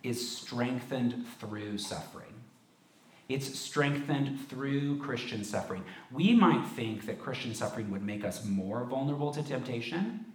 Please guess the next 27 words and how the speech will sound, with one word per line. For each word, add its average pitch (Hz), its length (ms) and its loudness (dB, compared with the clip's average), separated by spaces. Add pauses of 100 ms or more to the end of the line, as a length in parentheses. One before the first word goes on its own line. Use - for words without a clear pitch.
(960)
Would 139 160 2
that 131 160 4
make 107 140 -2
sense, 170 360 4
right? 143 280 6
That, 104 140 -4
like, 98 200 -6
the 101 100 -4
suffering 151 560 2
and 104 140 -4
struggle 131 480 2
would 98 280 -6
weaken 123 380 0
our 160 180 8
resolve, 156 440 6
but 127 120 0
First 180 440 -2
Peter 160 220 0
says 120 300 0
that 113 160 -4
Christian 131 380 -6
suffering 101 640 -2
lessens 120 560 0
temptation. - 560 -14 (580)
It 143 280 0
makes 139 320 0
it, 127 320 2